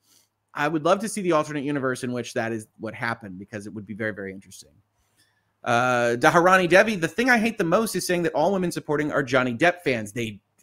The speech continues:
and they didn't quite do that in this article, but I know that bugs people, and rightly so.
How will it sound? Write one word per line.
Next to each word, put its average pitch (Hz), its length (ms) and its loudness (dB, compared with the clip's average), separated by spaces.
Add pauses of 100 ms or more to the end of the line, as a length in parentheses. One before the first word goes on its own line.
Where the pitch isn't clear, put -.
(180)
and 143 100 -2
they 143 80 0
didn't 240 260 -2
quite 196 340 6
do 233 120 0
that 202 160 8
in 196 80 4
this 190 140 0
article, 185 300 2
but 156 100 2
I 123 100 -2
know 135 400 0
that 123 240 -2
bugs 120 240 -10
people, 113 260 -8
and 113 180 -8
rightly 120 280 -6
so. 110 380 -6